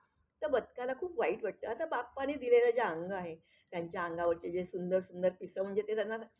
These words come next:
त्यांचे कपडे वाटत होते. तर जे आहे ते आहे, आपल्याकडे नाही तर आता काय करणार? बदक एकदम हिरमुसलेला होतो, गप्प बसतो, मान खाली घालतो. मग तो, अ, खारुताईला विचारतो,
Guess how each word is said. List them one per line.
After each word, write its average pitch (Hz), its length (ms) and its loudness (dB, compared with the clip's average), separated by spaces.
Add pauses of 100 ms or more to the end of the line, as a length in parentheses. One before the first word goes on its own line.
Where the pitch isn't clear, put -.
(280)
त्यांचे 339 260 -4
कपडे 349 320 0
वाटत 311 280 2
होते. 196 420 -4 (560)
तर 285 60 -8
जे 277 160 0
आहे 180 380 0
ते 349 140 0
आहे, 302 260 -2
आपल्याकडे 220 440 0
नाही 285 280 -2
तर 220 100 -6
आता 202 200 -4
काय 285 180 -8
करणार? 214 340 -8 (440)
बदक 214 320 2
एकदम 202 280 -4
हिरमुसलेला 214 680 0
होतो, 175 440 -4 (560)
गप्प - 280 -2
बसतो, 185 360 -2
मान 190 320 -4
खाली 185 180 -4
घालतो. 170 540 -4 (840)
मग 226 160 -4
तो, 254 500 6 (260)
अ, 202 120 -6
खारुताईला 277 500 6
विचारतो, 196 720 -2